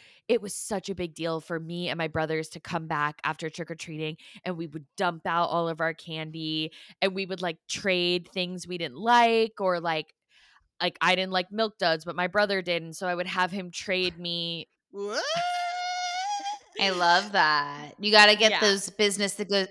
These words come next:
Speaker 3: negotiation
Speaker 2: <laughs>
Speaker 3: skills
Speaker 1: Yeah,
Speaker 3: going.
Speaker 1: we would literally negotiate candy, and I'd be like, "I'll give you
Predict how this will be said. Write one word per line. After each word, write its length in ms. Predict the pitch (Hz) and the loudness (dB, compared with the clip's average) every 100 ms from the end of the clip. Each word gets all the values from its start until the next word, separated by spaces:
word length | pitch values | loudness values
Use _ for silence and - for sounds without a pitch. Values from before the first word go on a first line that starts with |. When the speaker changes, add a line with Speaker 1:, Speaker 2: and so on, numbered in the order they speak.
| - | -2
Speaker 3:
negotiation 840 | 202 196 196 254 185 175 - 185 | 0 4 2 2 0 0 0 -4
Speaker 2:
<laughs> 0 | |
Speaker 3:
skills 560 | 147 226 175 151 156 214 | -4 -2 0 0 -2 0
Speaker 1:
Yeah, 280 | 185 196 156 160 | 4 4 2 -4
Speaker 3:
going. 200 | 175 196 | -6 -6
Speaker 1:
we 140 | 247 | -2
would 140 | 240 226 | 0 0
literally 500 | 226 220 226 226 214 | 2 4 6 4 4
negotiate 720 | 202 185 180 - 180 139 - | 4 4 4 4 -2 -2 -4
candy, 560 | - 185 160 170 185 | -2 0 0 -2 -4
and 140 | 208 196 | -2 -2
I'd 140 | 180 | -2
be 80 | 180 | 0
like, 240 | 185 175 - | 0 0 0
"I'll 320 | 170 180 220 | 2 2 0
give 240 | 208 202 175 | -4 -6 -4
you 500 | 175 160 156 156 | -4 -4 -4 -6